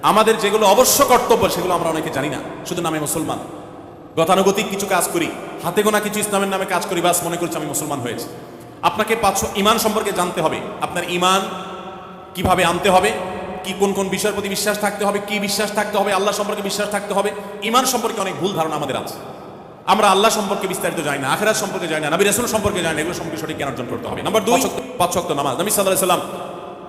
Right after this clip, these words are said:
জান্নাতে মেয়েদের জান্নাতে যাওয়ার শর্টকাট যে সিলেবাস দিয়েছেন, শর্টকাট যে ওয়ে বলেছেন,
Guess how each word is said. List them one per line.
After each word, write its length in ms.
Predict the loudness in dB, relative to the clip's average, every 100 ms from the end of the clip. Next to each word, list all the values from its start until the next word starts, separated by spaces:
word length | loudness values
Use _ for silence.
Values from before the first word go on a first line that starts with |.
| -2
জান্নাতে 420 | 2 2 2 2
মেয়েদের 340 | 2 4 4 2
জান্নাতে 340 | 0 -2 -2
যাওয়ার 260 | 0 0 0
শর্টকাট 540 | 2 2 2 -2 -2 -2
যে 100 | -2
সিলেবাস 340 | 0 2 2 2
দিয়েছেন, 280 | -2 -2 -6 -2
শর্টকাট 300 | 0 2 0 0
যে 80 |
ওয়ে 200 | 6 8
বলেছেন, 340 | 8 6 2